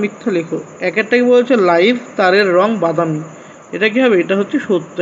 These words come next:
এক একটা কি হলো? সত্য। লাইভ তারের রং কী দিয়ে করা হয়? বাদামি কালার করা হয় আন্তর্জাতিক নিয়ম অনুসারে। দুই নম্বর কি বলেছে? ফিউজ তারের উপাদান টিন ও সীসা,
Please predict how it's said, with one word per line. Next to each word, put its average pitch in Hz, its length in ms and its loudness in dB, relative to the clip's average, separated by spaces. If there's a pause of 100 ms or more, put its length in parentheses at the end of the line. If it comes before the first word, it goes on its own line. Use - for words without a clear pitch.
এক 160 140 -4
একটা 233 200 -8
কি 247 160 0
হলো? 254 160 4 (520)
সত্য। 190 220 -6 (160)
লাইভ 185 180 4 (120)
তারের 233 260 2
রং 233 80 4 (100)
কী 233 120 -6
দিয়ে 254 160 2
করা 269 140 2
হয়? 202 160 0
বাদামি 180 320 0
কালার 247 200 2 (100)
করা 165 220 2
হয় 160 140 -8 (500)
আন্তর্জাতিক 214 580 -4
নিয়ম 180 240 0
অনুসারে। 160 340 -4 (580)
দুই 180 200 0
নম্বর 247 220 2
কি 262 120 2
বলেছে? 269 200 2 (120)
ফিউজ 247 300 2 (120)
তারের 247 280 4 (120)
উপাদান 196 360 2 (140)
টিন 247 300 2
ও - 20 4 (100)
সীসা, 180 320 -4